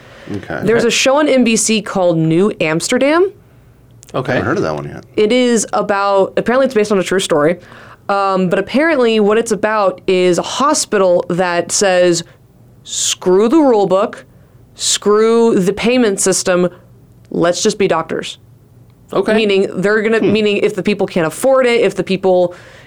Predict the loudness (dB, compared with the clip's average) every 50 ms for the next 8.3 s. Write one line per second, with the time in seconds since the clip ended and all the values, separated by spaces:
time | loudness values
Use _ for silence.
0 | -6 -2 0 2 2 2 2 2 2 2 2 2 2 2 2 2 2 0 2 2
1 | 0 2 2 2 2 4 4 4 4 4 4 4 4 4 2 2 0 0 -2 0
2 | 0 0 0 2 0 0 0 0 -2 0 2 2 2 4 4 2 2 2 2 0
3 | 0 0 0 0 -2 0 0 -2 -2 -2 0 -2 -2 -2 -2 -6 -8 -20 -20 -20
4 | -20 -20 -20 _ _ -2 0 2 2 2 2 0 0 0 -2 -4 -4 -4 -4 -6
5 | -6 -10 -14 _ _ -20 -20 -20 _ _ _ _ _ -20 -14 _ -4 -2 -2 0
6 | 0 0 0 0 0 0 0 0 0 0 0 2 2 2 2 2 0 0 0 -2
7 | -2 -2 -2 -2 -2 -2 -4 -4 -2 0 -2 -2 -2 -4 -8 -4 -2 -2 0 0
8 | 0 0 0 -2 -4